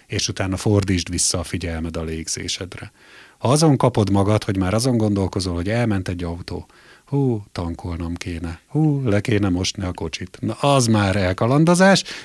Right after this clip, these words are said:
térj vissza szépen a légzésedre, jó? És csak figyeld, ahogy áramlik a levegő. Szép fokozatosan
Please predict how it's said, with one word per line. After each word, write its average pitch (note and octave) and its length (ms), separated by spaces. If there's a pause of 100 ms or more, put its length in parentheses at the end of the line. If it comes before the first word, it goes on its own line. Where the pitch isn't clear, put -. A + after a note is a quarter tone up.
(100)
térj A2 340
vissza F2+ 380
szépen F2 420
a F2+ 80
légzésedre, E2+ 920
jó? D3 240 (1600)
És F#3 220
csak - 220
figyeld, F2+ 420
ahogy E2+ 220
áramlik E2+ 520
a F#2 60
levegő. E2 540 (340)
Szép F3 480
fokozatosan F2+ 1120